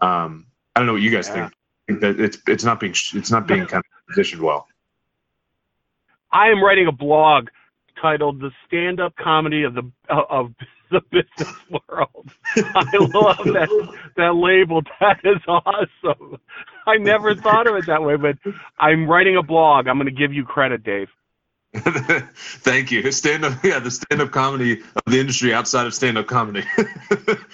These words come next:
Speaker 1: I think you could probably phrase
Speaker 2: Outside
Speaker 1: that
Speaker 2: of stand-up.
Speaker 1: better, but
Speaker 2: I love it. That's, that's awesome. I'm sorry, I did a, a little tangent there, but that, that was awesome. I, I, I'm stealing that. That,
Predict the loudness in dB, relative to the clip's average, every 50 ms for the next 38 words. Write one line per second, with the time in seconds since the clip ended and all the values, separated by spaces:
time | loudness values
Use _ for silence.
0 | -6 -2 0 0 0 0 0 0 0 -2 -2 0 0 -2 -2 0 2 2 2 2
1 | 2 0 0 2 2 2 2 2 0 -2 -2 -4 -6 -8 -6 -4 -4 -4 -4 -6
2 | -4 -4 -4 -4 -6 -8 -12 -20 _ _ _ _ _ _ _ _ _ _ _ _
3 | -20 -20 -20 _ _ _ _ _ _ _ _ _ _ _ _ _ _ _ _ _
4 | _ _ _ _ _ -20 -20 -20 _ -20 -20 -20 _ _ -2 0 2 2 2 0
5 | 0 0 2 2 2 2 0 0 0 -2 -2 -2 -2 -2 -2 -2 -4 _ _ -4
6 | -2 0 0 0 0 0 0 0 0 -2 -4 -8 -10 -10 -12 _ _ -20 -20 -20
7 | -10 _ -2 -2 -2 -2 0 2 2 4 4 4 2 2 0 -2 -4 -2 -4 -4
8 | -4 -6 -8 -8 -10 -6 -4 -2 0 0 0 0 0 2 2 2 2 0 -2 -4
9 | -2 0 0 0 -2 -4 -4 -4 -2 -4 -4 -4 -8 -16 _ _ -6 -6 -6 -6
10 | -6 -4 -2 -2 -2 -2 -6 -8 -12 -10 -10 -8 -4 -2 -2 -2 -2 -4 -6 -6
11 | -6 -6 -8 _ -8 -6 -6 -6 -8 -10 -10 -12 -12 -12 -12 -12 -12